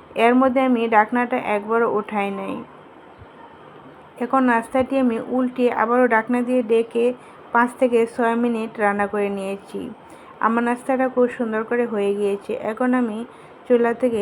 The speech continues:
নাস্তাটা নামিয়ে নিচ্ছি। আর দেখেন নাস্তাটা কত বেশি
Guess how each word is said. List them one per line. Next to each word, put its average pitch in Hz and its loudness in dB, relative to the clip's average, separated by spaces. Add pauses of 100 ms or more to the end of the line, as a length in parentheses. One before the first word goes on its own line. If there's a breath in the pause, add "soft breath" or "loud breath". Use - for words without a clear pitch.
(140)
নাস্তাটা 214 -4 (140)
নামিয়ে 196 -4
নিচ্ছি। 196 -12 (3250 loud breath)
আর 220 2 (120)
দেখেন 240 -2 (100)
নাস্তাটা 247 -4 (100)
কত 233 -4 (220)
বেশি 220 -2